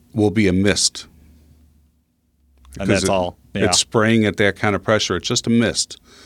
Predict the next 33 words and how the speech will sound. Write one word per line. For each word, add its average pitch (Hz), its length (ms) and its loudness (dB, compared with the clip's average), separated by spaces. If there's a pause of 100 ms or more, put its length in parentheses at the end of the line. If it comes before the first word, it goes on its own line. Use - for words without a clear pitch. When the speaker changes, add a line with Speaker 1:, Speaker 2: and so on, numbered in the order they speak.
(160)
Speaker 1:
So - 140 -4
now 95 240 2
you 110 140 0
still 110 240 0
have 98 160 -2
to 95 80 -10
find 90 360 -2
it, 87 140 -8
but 120 260 -2
that, 127 320 -2
you'll, 127 400 -2
you'll 143 220 -2
know 151 200 -2
the 117 200 0
area 107 260 0
that 95 160 -2
it's 92 140 -4
coming 90 280 -4
from. 90 260 -4
You'll 98 100 -2
be 104 160 0
able 101 160 0
to 87 80 -4
see 117 280 0
the 87 200 -4
area 85 260 -2
and, - 160 -6
and, 87 460 -4
and 87 200 0
chase 90 300 0
it - 140 -8
from 85 220 -4
there. 87 280 -2